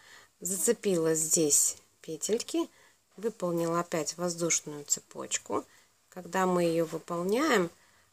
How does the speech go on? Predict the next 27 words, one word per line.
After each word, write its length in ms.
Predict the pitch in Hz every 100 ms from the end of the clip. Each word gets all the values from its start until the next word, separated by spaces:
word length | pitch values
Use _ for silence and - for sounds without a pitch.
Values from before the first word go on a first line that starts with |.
| _ - 180
получается, 460 | 180 254 285 -
что 240 | - - 185
нужно 420 | 202 196 196 180
вот 340 | 165 - - _ _ _ _ _ _ _ _ _ _ _ _ _ _ _ _
краешек 680 | - 190 175 160 160 - -
вот 140 | 170 175
этот 360 | 160 147 - - _ _ _ _ _ _ _
вот 180 | 180 -
так 160 | 175 -
вот 240 | - - - -
посмотреть, 760 | - 196 190 254 311 330 - - _ _ _ _ _ _ _ _ -
будет 340 | 233 226 -
ли 140 | 190
здесь 420 | 175 175 214 - -
вот 140 | 190 - _
так 200 | 185 180
вот 200 | 165 - - _ -
прямо, 380 | 175 156 147 151 -
вот 220 | 170 -
квадратненько, 840 | - 175 170 160 151 - 156 -
да, 220 | 160 208
вот 180 | 240 196
так 180 | 175 156 -
вот. 100 | 170 - _ _ - - - - - -
Связала 920 | - 190 214 220 220 190 170 156 - - _
по 220 | - 220 185
кругу 800 | - 196 190 151 160 151 147